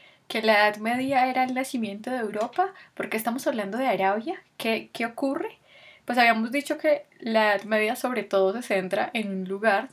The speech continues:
donde ocurrió, que sería Europa,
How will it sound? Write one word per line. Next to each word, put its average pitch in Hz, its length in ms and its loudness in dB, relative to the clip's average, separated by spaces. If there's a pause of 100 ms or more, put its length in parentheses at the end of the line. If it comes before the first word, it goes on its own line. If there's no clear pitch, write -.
donde 196 300 -2
ocurrió, 220 540 -6
que 185 300 -4
sería 180 580 -2 (460)
Europa, 196 640 4